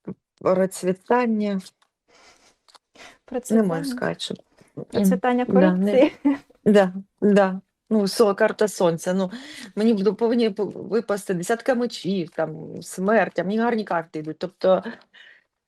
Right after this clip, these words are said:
Speaker 1: м, півроку, я не думаю, сім місяців десь показує. Сім місяців порядку не буде. Ну, тобто, сім місяців щось будуть робити, намагатись іти в цьому напрямку,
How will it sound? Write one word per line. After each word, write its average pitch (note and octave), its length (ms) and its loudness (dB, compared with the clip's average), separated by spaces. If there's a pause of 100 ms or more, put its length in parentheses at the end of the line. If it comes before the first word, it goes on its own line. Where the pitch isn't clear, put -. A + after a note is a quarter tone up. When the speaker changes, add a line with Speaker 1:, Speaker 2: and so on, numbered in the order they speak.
(920)
Speaker 1:
м, E3 300 -2 (1500)
півроку, A#3+ 640 4 (520)
я G3+ 140 2
не G#3+ 120 0
думаю, F3 880 -6
сім A3+ 260 4
місяців D#3+ 440 -2
десь D3+ 240 -6
показує. D3+ 640 -4
Сім G#3+ 280 2
місяців D#3+ 640 -2
порядку F#3 440 2
не E3 100 -4
буде. D#3 220 -8 (280)
Ну, F#3+ 220 0 (320)
тобто, E3+ 580 0 (680)
сім F#3 320 2
місяців F#3+ 600 2
щось F#3 280 0
будуть B3 360 2
робити, F#3+ 460 2
намагатись F3+ 680 -4
іти E3+ 200 -4
в E3+ 40 -6
цьому F3 240 -6
напрямку, F3+ 640 -2